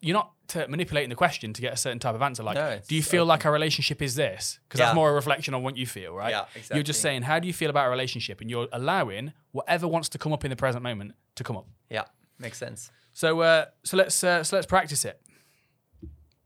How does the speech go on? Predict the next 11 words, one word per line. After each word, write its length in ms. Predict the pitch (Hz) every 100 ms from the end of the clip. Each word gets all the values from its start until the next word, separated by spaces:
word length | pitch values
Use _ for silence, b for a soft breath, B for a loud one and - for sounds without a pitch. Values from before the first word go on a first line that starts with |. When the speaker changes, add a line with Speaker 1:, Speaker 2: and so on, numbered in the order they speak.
| _ _ _ -
Speaker 1:
So, 420 | - 147 143 151
um, 420 | 143 139 143 139 117 _ _ _ _ _ _ - -
do 100 | 123
you, 60 | 180
would 140 | 165
you 60 | 180
like 160 | 180 147
to 120 | -
partake 400 | 143 127 117 113
as 100 | 123
well? 220 | 123